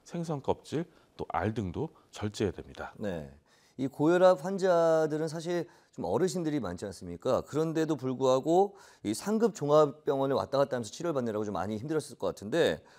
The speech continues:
Speaker 2: 올 하반기부터는 동네에서 만성 질환을 관리해주는 동네 주치의가 생긴다, 이런 이야기 들-, 있었습니다. 어떤 내용인가요?
Speaker 1: 네. 그 보건복지부는 지난 삼 일에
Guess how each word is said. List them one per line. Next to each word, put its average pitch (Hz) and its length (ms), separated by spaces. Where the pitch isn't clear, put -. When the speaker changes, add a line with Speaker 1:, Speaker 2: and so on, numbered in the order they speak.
Speaker 2:
올 156 120
하반기부터는 196 680
동네에서 151 580
만성 127 420
질환을 131 340
관리해주는 120 720
동네 151 300
주치의가 147 440
생긴다, 120 360
이런 147 220
이야기 117 280
들-, 117 140
있었습니다. 98 600
어떤 185 240
내용인가요? 104 520
Speaker 1:
네. 120 100
그 127 140
보건복지부는 139 1040
지난 107 380
삼 185 240
일에 107 240